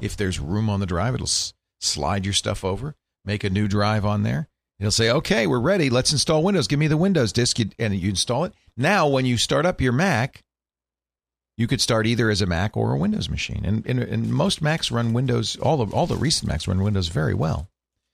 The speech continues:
But it's a little, it takes up some space, and it's a little more i-, inconvenient because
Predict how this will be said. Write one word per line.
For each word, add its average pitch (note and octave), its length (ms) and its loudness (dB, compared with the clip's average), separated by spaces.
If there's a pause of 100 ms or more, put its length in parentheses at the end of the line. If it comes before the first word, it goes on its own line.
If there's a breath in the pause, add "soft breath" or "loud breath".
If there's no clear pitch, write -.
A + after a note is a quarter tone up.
(1800)
But G3 300 4
it's - 140 0
a G3 60 -2
little, G#3 260 2
it E3+ 100 0
takes D3+ 240 2
up A2+ 140 -4 (180)
some A2 160 -2
space, C#3 460 0
and F3+ 100 2
it's F3 160 0
a E3+ 60 -2
little E3 160 0
more C#3 280 2
i-, B2+ 40 -2
inconvenient B2+ 1120 -2
because A2 580 0